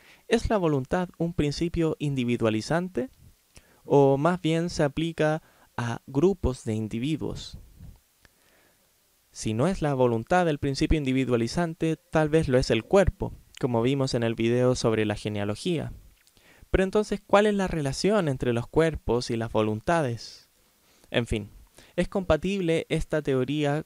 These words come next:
con una concepción intersubjetiva de la verdad? Por otro lado, tengo dudas sobre la relación entre la verdad y la realidad primordial. Está claro que la verdad es simplificadora,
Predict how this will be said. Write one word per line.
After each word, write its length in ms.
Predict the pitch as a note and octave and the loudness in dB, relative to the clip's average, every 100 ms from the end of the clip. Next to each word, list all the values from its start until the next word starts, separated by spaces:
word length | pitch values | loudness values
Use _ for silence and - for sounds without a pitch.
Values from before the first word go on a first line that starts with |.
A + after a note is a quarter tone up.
| _ | _
con 180 | C3+ B2+ | -2 0
una 200 | C3+ B2+ | 0 0
concepción 640 | B2 - - C3+ C3+ C3 - | -2 -2 -4 -2 -4 -4 -8
intersubjetiva 1120 | B2 A#2+ A#2 - G#2 - G#2+ B2 D#3+ E3 C3+ | -4 -4 -4 -6 -8 -10 -10 -8 -4 -2 -2
de 100 | A#2 | -2
la 80 | |
verdad? 400 | A2 A2 C3 G3+ - - - _ - - - - _ _ _ _ _ _ _ | -4 -4 -4 -6 -10 -20 -20 _ -20 -18 -18 -20 _ _ _ _ _ _ _
Por 140 | A#2+ D#3 | 4 4
otro 200 | F#3+ G3 | 4 2
lado, 320 | F#3+ F#3 F#3+ | 4 2 0
tengo 340 | - G3 F#3+ | -2 -2 0
dudas 380 | E3 F#3 F#3 E3+ | 2 2 2 0
sobre 300 | - D3+ D3 | 0 2 2
la 100 | C3+ | 0
relación 640 | C3 A#2+ A2+ - F3+ E3+ - | 0 -2 -4 -2 -2 -2 -4
entre 340 | C3+ B2+ C3 A#2+ | -6 -4 -4 -2
la 140 | A2+ | 0
verdad 420 | A2+ C3+ F#3 F3+ - - | -2 0 -2 -2 -6 -4
y 80 | |
la 160 | B2 A#2+ | -2 0
realidad 440 | A#2 A2 A2+ B2+ - | 0 0 0 0 -2
primordial. 680 | A#2+ A2 G#2 - C#3+ A#2+ A2 - - - _ - _ _ - _ - | -4 -2 -4 -2 -2 -2 -8 -16 -20 -20 _ -20 _ _ -20 _ -6
Está 280 | E3 A3+ | -2 0
claro 440 | A3+ F3 G3 A3+ A3+ | 0 0 2 2 0
que 160 | G3 | 0
la 100 | E3 | 0
verdad 360 | C#3 C3+ D#3 E3+ - | 0 0 0 -2 -4
es 100 | C#3+ | -4
simplificadora, 960 | C#3+ C3+ B2+ A#2 A2 A#2 E3 A#2 A2 | -4 -4 -4 -2 0 2 2 0 -6